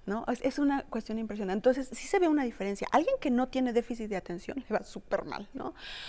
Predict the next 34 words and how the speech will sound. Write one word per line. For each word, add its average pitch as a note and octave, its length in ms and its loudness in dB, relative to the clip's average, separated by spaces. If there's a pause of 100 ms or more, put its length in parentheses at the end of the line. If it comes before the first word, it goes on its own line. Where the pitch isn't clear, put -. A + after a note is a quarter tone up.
(320)
Ahora, B3+ 360 8
ha B3+ 80 10
habido C#4+ 280 6
como G#3+ 300 2
un A#3+ 200 4
boom C4 400 2
de G3+ 240 -2
que - 260 -6 (120)
si - 180 2
aumenta A#3+ 460 4
mi B3 100 2
atención, A#3+ 460 -2
por A3+ 160 -4
ejemplo, G#3 520 -4
eh, - 260 -8
lo, - 140 -2
algunos A3 400 0
chicos - 440 -4
para F#3 240 -2
decir, F#3+ 320 -4 (340)
"No B3 160 8
tienen C#4 260 4
déficit B3 360 4
de A3 80 2
atención", A#3 480 -2
y A3+ 80 -2
dicen, A3 160 -2
"Quiero C4 180 6
memorizar G3+ 560 0
todo F#3 260 -4
mucho F3+ 280 -6
más F3 220 -6
rápido", - 420 -8
¿no? A#3+ 160 -6